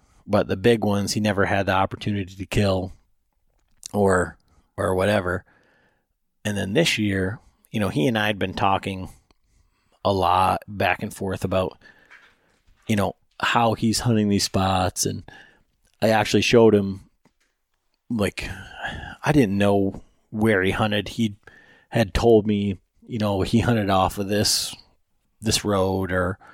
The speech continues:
or whatever. And my uncle had some property up there, and I was just looking at properties, like, s-, the state land that's around where my uncle has a, a, a cabin,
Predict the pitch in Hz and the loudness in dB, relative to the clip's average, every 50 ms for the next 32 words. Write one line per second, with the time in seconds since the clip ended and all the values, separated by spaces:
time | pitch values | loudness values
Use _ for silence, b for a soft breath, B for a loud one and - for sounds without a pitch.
0 | B B B B B B B - 92 101 104 104 95 95 95 90 92 95 92 92 | B B B B B B B -4 -2 0 2 2 2 2 0 0 0 -2 -2 -4
1 | B B B B B B _ _ 113 113 104 104 127 127 - 104 101 95 90 - | B B B B B B _ _ -4 -2 0 0 0 -2 0 0 0 0 0 -2
2 | 95 90 - 95 95 92 - - 92 90 92 90 - - 95 95 95 92 92 95 | -6 -4 0 0 0 0 -2 -4 -6 -4 -6 -6 -4 -4 -4 -2 0 -2 -2 -4
3 | - _ _ _ _ 101 101 104 110 107 98 - - 110 110 104 107 107 - - | -6 _ _ _ _ -2 0 0 2 0 0 -2 -2 -2 2 4 4 4 4 2
4 | 107 104 98 95 90 87 92 - - _ _ _ _ _ _ _ _ _ _ _ | -2 -6 -4 -2 0 0 -2 -2 -6 _ _ _ _ _ _ _ _ _ _ _
5 | _ _ _ _ - - 120 113 110 - 110 101 101 98 95 98 95 92 92 - | _ _ _ _ -2 2 2 2 2 2 0 -2 -2 -4 -6 -6 -6 -6 -6 -6
6 | - - - _ _ _ - - 101 92 - - - 80 98 98 - - - 110 | -6 -8 -10 _ _ _ -4 -2 -2 -2 -2 -4 -6 -2 -2 -2 0 0 0 0
7 | 104 98 - 101 101 101 101 95 95 95 - 101 95 95 101 101 101 92 98 98 | 0 0 -2 -2 -4 -4 -2 -4 -2 -2 0 0 0 0 0 0 0 0 0 -2
8 | 87 90 98 95 107 120 - - 95 92 92 95 - _ _ - - - 98 90 | -2 -2 -2 -2 -2 0 0 0 0 0 0 -4 -6 _ _ -6 -4 -2 -2 -2
9 | 90 87 - _ _ _ _ _ _ - 98 95 90 92 107 - _ _ _ _ | -2 -6 -8 _ _ _ _ _ _ -6 -6 -4 -4 -6 -8 -10 _ _ _ _
10 | _ _ _ _ _ _ - - - - 120 131 127 101 92 95 92 101 | _ _ _ _ _ _ -8 -4 -2 0 2 2 2 2 0 -2 -4 -8